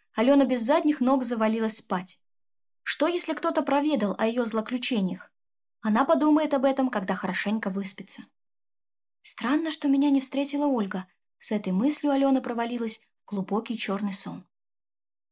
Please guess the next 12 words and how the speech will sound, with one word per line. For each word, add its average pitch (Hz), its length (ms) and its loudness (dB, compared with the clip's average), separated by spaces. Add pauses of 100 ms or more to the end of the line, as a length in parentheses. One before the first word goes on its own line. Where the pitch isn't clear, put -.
(140)
Ольга 262 320 4
не 220 100 2
заглянула 247 480 2
и 294 60 0
днём. 214 340 2 (840)
Она 247 160 2
написала, 269 420 0
что - 160 -6
сегодня 285 320 2
помогает 254 420 0
на 269 80 2
кухне. 190 440 -6